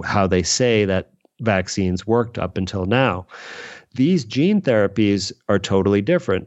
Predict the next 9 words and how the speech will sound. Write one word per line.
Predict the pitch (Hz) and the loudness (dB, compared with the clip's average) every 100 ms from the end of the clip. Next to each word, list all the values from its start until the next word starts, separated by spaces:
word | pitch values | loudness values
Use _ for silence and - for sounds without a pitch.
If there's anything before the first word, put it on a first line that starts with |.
| - | -6
What | 110 107 | 0 0
a | 98 | 0
gene | 92 120 165 180 | 0 0 0 0
therapy | 139 131 110 98 | 0 0 0 -2
is, | - 90 95 123 - _ _ _ _ - - _ _ _ _ | 0 0 -2 -6 -12 _ _ _ _ -16 -16 _ _ _ _
is | 120 117 113 101 98 _ _ _ | 0 2 2 -2 -8 _ _ _
a | 120 | -2
way | 117 113 131 147 143 | 0 2 2 2 -2
to | - 127 120 117 113 - | -2 0 2 2 0 -2